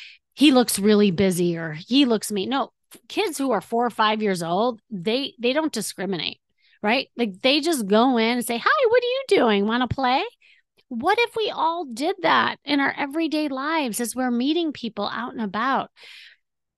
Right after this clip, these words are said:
And when you are having more fun with a mindful dating approach, you will attract someone with those qualities you are looking for.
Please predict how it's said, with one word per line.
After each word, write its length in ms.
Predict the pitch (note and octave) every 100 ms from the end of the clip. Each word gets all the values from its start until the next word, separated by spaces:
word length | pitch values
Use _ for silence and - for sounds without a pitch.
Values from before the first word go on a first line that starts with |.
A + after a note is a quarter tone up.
| _ _
And 180 | C4+ C4
when 140 | C4+
you 200 | C4 D4+
are 120 | G4 F#4+
having 440 | C4 D4+ D4 C4+
more 200 | A#3+ C4
fun 480 | B3+ B3 G#3+ - -
with 140 | F#3+
a 80 | G#3+
mindful 640 | G#3 G3+ G#3 B3+ B3 C4+
dating 340 | A3 A3+ G#3+ G#3
approach, 460 | F3 F3+ - -
you 100 | A3 A#3
will 140 | B3+
attract 600 | - - - B3 C#4 -
someone 580 | - C4 B3 G3 D#3+ D#3
with 220 | A3 F#3+
those 300 | - A3 A#3+
qualities 720 | - - F#3+ G#3+ F#3+ E3 E3+ -
you 280 | F#3 F#3+ -
are 160 | A3
looking 360 | C4 F4 F4 C4+
for. 360 | - - -